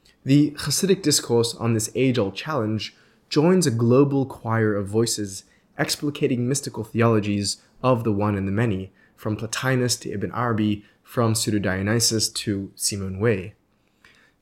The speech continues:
Hasidism picked up the conversation where Kabbalah had left off, dovetailing their cosmological analysis directly into the Kabbalistic discussions of Tzimtzum,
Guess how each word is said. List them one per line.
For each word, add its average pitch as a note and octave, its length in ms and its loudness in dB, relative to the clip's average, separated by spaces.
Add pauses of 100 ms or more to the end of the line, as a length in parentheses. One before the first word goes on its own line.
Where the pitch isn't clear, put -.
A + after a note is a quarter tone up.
Hasidism C#3 840 2
picked - 280 -4
up - 180 -6
the B2+ 60 -4
conversation A2 840 -4 (220)
where B2+ 300 6
Kabbalah A#2 500 0
had G#2+ 180 -4
left G2+ 280 -8
off, A#2+ 320 -6 (520)
dovetailing C#3+ 640 2
their A2 120 2
cosmological A2+ 800 -2
analysis G#2+ 760 -6 (260)
directly B2+ 580 2
into E3+ 220 4
the A2+ 80 -2
Kabbalistic B2 640 -4
discussions A#2 760 -2 (260)
of G#2+ 220 -4
Tzimtzum, C3 720 0